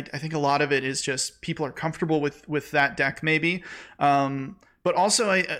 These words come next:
I think we talked about this in our text thread <laughs> outside of, uh, our Discord with just me, you, and Cam. And,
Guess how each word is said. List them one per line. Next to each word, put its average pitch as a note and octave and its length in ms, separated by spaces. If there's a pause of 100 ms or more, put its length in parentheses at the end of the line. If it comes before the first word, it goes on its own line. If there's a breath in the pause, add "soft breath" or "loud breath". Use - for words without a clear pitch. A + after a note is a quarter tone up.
(380)
I D#3 100
think G3 160
we G3 80
talked F#3 240
about E3+ 180
this D#3 240
in D3+ 100
our C#3 480 (240)
text - 540 (420)
thread C#3+ 720
<laughs> G3 240
outside D#3 520
of, C#3+ 160
uh, C3 260
our C#3 160
Discord C3+ 480
with C3 100
just - 200
me, C#3 80
you, C3 240
and B2 120
Cam. C#3+ 420
And, B2+ 180